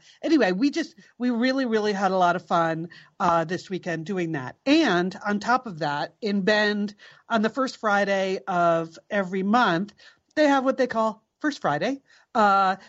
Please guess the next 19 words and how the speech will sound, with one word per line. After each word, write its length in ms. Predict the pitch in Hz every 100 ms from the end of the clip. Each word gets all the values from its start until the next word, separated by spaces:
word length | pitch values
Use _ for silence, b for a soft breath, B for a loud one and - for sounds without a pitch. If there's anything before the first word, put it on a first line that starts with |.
| -
which 260 | 247 240
all 240 | 254 247 247
the 160 | 247
art 220 | 208 226 220
galleries 720 | 220 208 208 202 202 202 208
and 120 | 190
stores 440 | - 208 196 190
downtown 580 | 202 190 190 208 185 180
are 160 | 180 -
open. 560 | 196 190 185 175 175
So 600 | 180 - 208 180 180 175 175 B B
I 360 | 196 190 185 185 - _
posted 320 | 247 226 269
a 40 | 208
photo 560 | 196 247 262 233 190
on 160 | 180 180
Facebook 760 | 180 233 226 - 185 170 170 - -
of 300 | 185 180 180
me 500 | 185 185 180 208